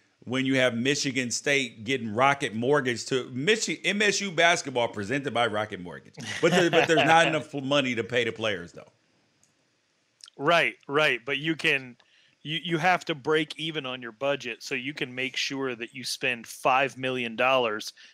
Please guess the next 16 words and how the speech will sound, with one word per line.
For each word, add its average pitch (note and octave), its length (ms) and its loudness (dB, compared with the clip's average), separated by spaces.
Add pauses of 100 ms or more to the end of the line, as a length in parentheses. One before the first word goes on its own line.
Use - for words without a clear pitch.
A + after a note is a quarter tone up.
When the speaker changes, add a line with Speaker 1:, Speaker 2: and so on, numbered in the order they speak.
(180)
Speaker 2:
at B2 140 2
a A2+ 60 0
print - 380 -2
shop A2+ 460 0
owned A#2+ 300 -8
by A2 160 0
a G2+ 60 -2
donor, A2 460 -4 (600)
which A#2 180 -2
is A2+ 120 -6
what B2+ 220 0
all B2+ 220 4
of A2 80 -2
these A2 180 -8
colleges G#2 540 -2
do. A#2 320 0